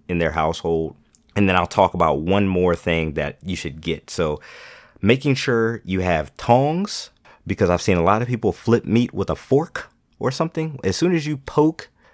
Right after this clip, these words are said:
meat or, you know, something delicate, you know, you're, you're compromising the integrity of the actual thing itself. So if you poke, uh, a steak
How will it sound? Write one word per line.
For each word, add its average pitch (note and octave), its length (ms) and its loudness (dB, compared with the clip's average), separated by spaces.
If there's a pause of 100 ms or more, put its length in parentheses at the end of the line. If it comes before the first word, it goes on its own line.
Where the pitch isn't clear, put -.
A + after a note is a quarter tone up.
(140)
meat C3+ 440 0 (200)
or, G2+ 520 0
you G#2 160 -4
know, G2 280 -2
something A#2 440 -2
delicate, C3+ 720 -2
you G#2+ 160 -4
know, G#2+ 80 0
you're, G#2 260 0
you're F2 280 -4
compromising B2+ 720 -2
the G2 160 2
integrity G2+ 680 -2
of F2+ 180 -4
the F2+ 160 -2
actual F2 720 -4
thing F2 300 -2
itself. C#2 440 -6
So F2 120 -2
if E2 100 -4
you E2+ 100 -2
poke, C#3 420 -2 (360)
uh, E2+ 520 2
a D#2+ 120 -2
steak - 480 -4